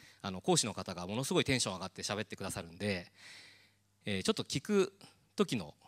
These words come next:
練習をしたいなと思ってます。えー、なんか、あの、面白い話を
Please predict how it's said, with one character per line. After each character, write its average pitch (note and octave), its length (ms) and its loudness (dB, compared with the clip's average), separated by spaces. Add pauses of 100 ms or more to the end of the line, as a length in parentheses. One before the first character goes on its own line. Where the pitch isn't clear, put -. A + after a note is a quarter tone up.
(180)
練 C#3 180 4
習 C#3 180 2
を B2+ 140 4
し - 80 2
た C3 80 6
い G#2 40 0
な G2 120 -2
と F#2 100 -6
思 E2+ 80 -6
っ - 60 -10
て - 100 -16
ま - 140 -14
す。 - 260 -10 (560)
え F#2+ 600 -6
ー、 B2 40 -2
な F3+ 60 4
ん F#3+ 60 2
か、 A#2 240 4 (680)
あ A2 80 -4
の、 G2 160 -6
面 C3+ 180 0
白 G3 200 2
い - 20 2
話 A#2 300 -2
を G#2 100 -4